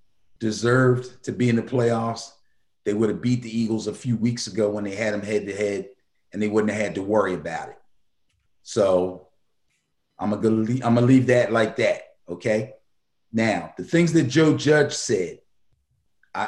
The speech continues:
understand exactly what he was saying. People, it's crazy. It's like, it's like Kaepernick kneels and says it has nothing to do with the flag or the military. And people go, "Well, what do you, what do you think about that?" And they go,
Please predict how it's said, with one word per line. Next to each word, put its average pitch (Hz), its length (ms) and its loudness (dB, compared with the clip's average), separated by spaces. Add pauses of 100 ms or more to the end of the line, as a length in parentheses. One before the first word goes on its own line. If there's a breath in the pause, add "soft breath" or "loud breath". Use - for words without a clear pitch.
understand 135 760 0
exactly 131 560 0
what 127 120 2
he 123 80 0
was 117 200 -6
saying. 90 380 -6 (800)
People, 156 560 -4 (340)
it's - 200 -6
crazy. 170 720 0 (200)
It's 135 240 -4
like, 139 420 0 (380)
it's 135 200 -4
like 139 200 2
Kaepernick 180 520 0
kneels 151 500 4
and 120 80 0
says 139 320 2
it 123 80 -2
has 123 220 -2
nothing 143 320 -2
to 131 80 0
do 135 180 2
with 135 220 -4
the 120 80 -8
flag 127 520 -2
or 117 60 -2
the 107 80 -4
military. 135 800 -4 (420)
And 110 160 -8
people 139 280 -6
go, 135 240 4
"Well, 131 200 2
what 190 160 -2
do 185 60 -8
you, 165 140 -4 (100)
what 185 180 -2
do 214 60 2
you 262 120 8
think 190 200 -6
about 127 340 -2
that?" 117 120 -4
And 117 100 -4
they 131 80 0
go, 120 340 0